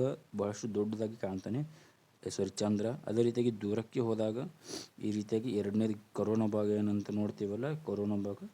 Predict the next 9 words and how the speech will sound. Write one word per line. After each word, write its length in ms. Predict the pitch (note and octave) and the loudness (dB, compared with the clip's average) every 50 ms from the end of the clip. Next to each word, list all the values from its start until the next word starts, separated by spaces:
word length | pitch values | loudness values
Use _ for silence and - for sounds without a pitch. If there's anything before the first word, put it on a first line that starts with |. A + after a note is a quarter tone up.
| - - - - - _ _ - | -18 -20 -20 -20 -20 _ _ -6
ನಮಗೆ 360 | G2 G2+ G#2 G#2+ C3 D#3 D#3+ D#3 - - - - - - _ _ _ _ _ _ _ _ _ _ - _ - - - - _ _ _ _ - | -4 -2 -2 0 0 -2 -2 -4 -8 -14 -20 -20 -20 -20 _ _ _ _ _ _ _ _ _ _ -20 _ -20 -20 -20 -20 _ _ _ _ -6
ಅನ್ವಲ್ 380 | F#2+ G2+ G#2 G#2+ A2 A#2 A#2 A2+ | -2 0 2 4 4 6 6 6
ಆಗಿ 200 | G#2+ A#2 D3+ E3 | 4 4 2 0
ಗೋಚರಿಸ್ತದೆ 680 | - A2 G#2+ G#2 G#2 - G#2+ - - - G#2+ G2+ G2+ | 0 2 2 2 2 0 -2 -2 -2 -4 -2 -2 0
ಅಂತ 200 | G2 G2 G#2+ - | 0 -2 -2 -4
ಹೇಳ್ತೀವಿ. 500 | D#2+ D3+ - F#2+ F#2 - - F2+ - - - - - _ _ _ _ _ _ _ _ _ _ _ _ _ _ _ _ _ _ _ _ _ _ _ _ _ _ _ _ _ _ _ _ _ _ _ _ _ - - - _ _ _ _ _ _ _ _ _ _ _ _ _ _ _ _ _ _ _ _ _ _ _ _ _ _ _ _ _ _ _ _ | -4 -4 -4 -4 -4 -6 -8 -10 -10 -10 -12 -16 -20 _ _ _ _ _ _ _ _ _ _ _ _ _ _ _ _ _ _ _ _ _ _ _ _ _ _ _ _ _ _ _ _ _ _ _ _ _ -20 -20 -20 _ _ _ _ _ _ _ _ _ _ _ _ _ _ _ _ _ _ _ _ _ _ _ _ _ _ _ _ _ _ _ _
ನ-, 180 | - - - A2 | -8 -6 -4 -4
ನೆಕ್ಸ್ಟ್ 200 | A2 A2+ A2 - | -4 -4 -4 -6
ಬರ್ತಕ್ಕಂಥದ್ದು 840 | G#2+ G#2+ G#2 G#2 - A2 G2+ - A2 G#2 A2 A2+ A2 A#2+ C#3+ F#3 | -6 -6 -6 -6 -6 -6 -4 -4 -4 -2 -2 -2 -4 -4 -6 -8